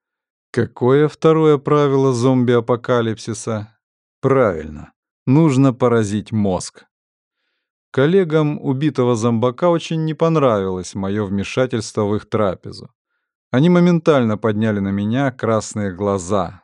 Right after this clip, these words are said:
довольно резво вскочили и попытались навалиться толпой, но, по всей видимости, вирус, или что там содержалось в этом дождичке, перепутал все связи в черепной коробке бывших людей,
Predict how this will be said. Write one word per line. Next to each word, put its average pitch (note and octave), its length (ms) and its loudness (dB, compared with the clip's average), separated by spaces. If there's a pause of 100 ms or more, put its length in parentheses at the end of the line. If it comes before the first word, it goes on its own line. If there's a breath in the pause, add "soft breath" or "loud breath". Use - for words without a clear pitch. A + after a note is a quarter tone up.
(120)
довольно G2 540 -2
резво F#2+ 360 -2
вскочили D3+ 720 -4 (380 soft breath)
и F3+ 100 2
попытались D3+ 600 0
навалиться B2 480 0
толпой, G#2 680 -4 (200)
но, G#2 320 -4
по G#2+ 160 -4
всей G#2+ 300 -2
видимости, G#2 680 -4
вирус, C#3+ 600 -4 (460)
или C#3+ 200 0
что C#3+ 340 0
там A#2+ 200 -4
содержалось A2+ 720 0
в A2 80 -4
этом F#2+ 320 -4
дождичке, A#2+ 720 -2 (400)
перепутал C#3+ 540 0
все C#3+ 260 -4
связи A#2 560 0
в - 80 -12
черепной A2 500 -2
коробке A2+ 580 -2
бывших G2 520 -6
людей, F#2+ 600 -6